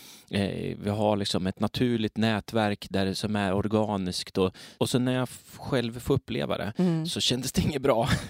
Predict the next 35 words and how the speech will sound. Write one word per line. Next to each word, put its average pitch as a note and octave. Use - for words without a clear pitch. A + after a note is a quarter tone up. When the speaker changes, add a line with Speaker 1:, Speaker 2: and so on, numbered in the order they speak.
Speaker 2:
Nej. F3+
Speaker 1:
<laughs> E3
Alltså, A#2+
det C#3
var F#3+
Speaker 2:
Nej. F3
Speaker 1:
inget B2
kul. G#2
Speaker 2:
Nej, G#3+
Speaker 1:
Eh. G#3
Speaker 2:
men B3
vet B3
du B3+
vad B3
jag A3+
tror, G3+
eh, F#3+
nu, F#3
beteendevetaren G3+
i G3
mig, F#3
i F3+
mig E3
säger D#3
att D#3
det E3+
är D#3+
det D#3
här D#3
att F#3
vi F3
blir F3
påtvingade. G3
Speaker 1:
Ja. -
Speaker 2:
Mm, F#3